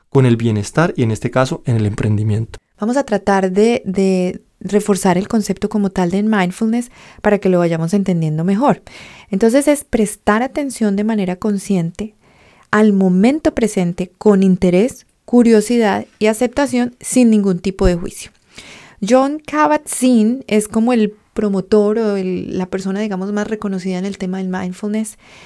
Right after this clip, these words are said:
Speaker 2: eh, y desde hace treinta años, hace treinta años, él fundó la Clínica de Reducción de Estrés en el Centro Médico de la Universidad de Massachusetts. Entonces, digamos que ha sido como la persona más reconocida en, en Occidente, como el fundador de esta idea o el creador de esta idea de mindfulness.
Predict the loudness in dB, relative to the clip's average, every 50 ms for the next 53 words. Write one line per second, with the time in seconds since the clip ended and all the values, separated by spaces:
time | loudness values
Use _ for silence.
0 | -20 -20 _ _ -2 0 0 2 0 0 -2 -2 -2 0 0 0 2 2 0 0
1 | 0 -4 -2 -2 -2 -2 -2 -2 -2 0 0 0 0 -2 -2 -2 -4 -2 -2 -4
2 | 0 _ 0 0 0 -2 0 0 0 2 0 -2 -2 -4 -4 -6 -10 -8 -4 -2
3 | -2 -2 -4 -8 -4 -2 0 2 2 2 0 0 -2 _ 0 2 2 2 0 0
4 | -2 0 0 0 0 -2 -2 -4 -4 -4 -4 -4 -6 -4 -2 0 0 0 -2 -6
5 | -14 -20 -20 -20 -20 -20 -20 -4 0 2 2 2 2 0 -2 -2 0 0 0 0
6 | 2 0 0 0 0 -2 0 0 0 -2 -2 -4 -6 -6 -6 -6 -4 -4 -4 -4
7 | -4 -4 -6 -6 -10 -8 -6 -6 -6 -6 -8 -16 _ -16 -14 -14 -6 -4 -4 -2
8 | -2 -2 -4 -4 -8 -8 -8 -8 -8 -8 -6 -6 -8 -8 -8 -8 -10 -10 -8 -10
9 | -10 -12 -14 -12 -10 -12 -10 -8 -6 -6 -6 -6 -8 -6 -6 -6 -6 -6 -6 -6
10 | -6 -6 -6 -6 -8 _ _ _ _ _ _ _ 0 2 2 2 0 -2 -2 -2
11 | 0 0 0 0 -2 -2 0 0 0 -2 -4 -4 -4 -6 -6 -6 _ _ _ -8
12 | -6 -6 -4 -4 -4 -2 0 0 2 4 2 2 4 2 0 0 2 2 2 2
13 | 2 2 2 0 2 2 2 2 0 0 0 0 0 2 4 4 4 4 2 0
14 | -2 -2 -4 -4 -4 -2 0 0 0 0 -2 -4 -6 _ _ -4 -4 -2 -2 -2
15 | -2 -2 -4 -6 -8 -10 -12 -16 -16 -16 -16 -18 -20 -20